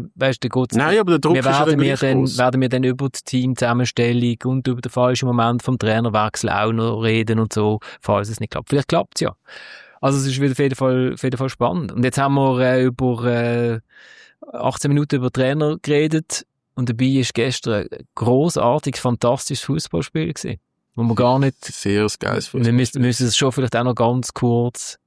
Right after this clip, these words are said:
Speaker 2: Ja.
Speaker 1: noch schnell, äh, also ich bin ja ins Flugzeug gestiegen in Salzburg.
Speaker 2: Mhm.
Speaker 1: Und ich bin schon dort schon, habe so eine grosse Vorfreude gehabt auf das Spiel.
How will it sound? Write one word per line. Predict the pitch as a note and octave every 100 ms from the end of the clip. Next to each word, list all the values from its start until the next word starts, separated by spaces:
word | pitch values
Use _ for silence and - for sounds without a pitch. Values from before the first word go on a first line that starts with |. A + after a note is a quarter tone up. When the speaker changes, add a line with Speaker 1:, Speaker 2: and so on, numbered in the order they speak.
| _ _ -
Speaker 2:
Ja. | G#2 B2 - _ _ D4 -
Speaker 1:
noch | B2+ A#2
schnell, | - A2+ G#2+ G#2+ G#2+
äh, | G2 - -
also | A#2
ich | E3+ -
bin | D#3+
ja |
ins | D3+ C3
Flugzeug | - D#3 F3 - D#3 -
gestiegen | - C3+ B2
in | A#2+
Salzburg. | A#2 A#2+ B2+ - - G2 F#2 - - -
Speaker 2:
Mhm. | A2 F#2+ A#2+ - -
Speaker 1:
Und | C3+ C3
ich | B2+
bin | C3
schon | C3
dort | C#3 D3+ -
schon, | C#3+ C3 - _ _ _ -
habe | C3+
so | - D#3+ E3
eine | -
grosse | D3 F3+ E3+
Vorfreude | C#3+ C#3+ D#3+ C#3+ C#3
gehabt | - C#3
auf | C3
das | C3 -
Spiel. | - B2+ B2 F2+